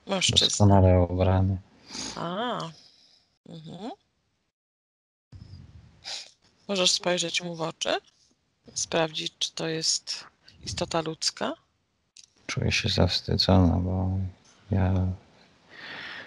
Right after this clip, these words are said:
Speaker 2: w swojej niedoskonałości nie czuję się godna, żeby
Speaker 1: Komfortowo. Mhm.
Speaker 2: Tak.
Speaker 1: Dobrze. Gdzie masz ten wstyd? Pokaż mi go.
Speaker 2: Z
Speaker 1: Gdzie
Speaker 2: przodu w
Speaker 1: odczuwasz?
Speaker 2: głowie.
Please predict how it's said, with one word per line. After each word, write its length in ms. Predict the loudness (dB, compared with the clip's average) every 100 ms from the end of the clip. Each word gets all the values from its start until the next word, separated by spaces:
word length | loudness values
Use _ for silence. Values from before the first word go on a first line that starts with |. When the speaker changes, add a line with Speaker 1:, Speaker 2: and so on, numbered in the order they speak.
| -20 _
Speaker 2:
w 80 | -6
swojej 420 | -6 2 6 10
niedoskonałości 1300 | 10 8 6 4 4 6 6 8 6 6 4 2 2 4 4 4 4 0 -4 -20 -20 -20 -20 -20 _
nie 320 | 2 4 6 4
czuję 320 | 4 6 6
się 340 | 2 0 -2 -2 -12 _
godna, 440 | 2 4 4 2 2
żeby 140 | 2
Speaker 1:
Komfortowo. 600 | 2 2 2 -2 -8 -16 -20 _
Mhm. 320 | -2 2 4 2
Speaker 2:
Tak. 140 | -2 _ _ _ _ -4
Speaker 1:
Dobrze. 480 | -2 0 0 -2 -6
Gdzie 240 | 0 0
masz 200 | 2 2
ten 200 | 0 -6
wstyd? 600 | -6 -6 -8 -14 -16 -20 _ _
Pokaż 500 | -20 -18 -2 2 2
mi 100 | 0
go. 400 | -20 -18 -18 -18 -20 _ _ _ -20 -20 -20 _ _ _ _ _ _ _ _ _ _ _ _ _ _ _ _ _ _ -20 -20 -20 _ _ _ _ _ _ -16 -16 0
Speaker 2:
Z 160 | 2 2
Speaker 1:
Gdzie 200 | 2 0
Speaker 2:
przodu 320 | 6 6 6
w 40 | 2
Speaker 1:
odczuwasz? 120 | 4
Speaker 2:
głowie. 360 | 6 6 4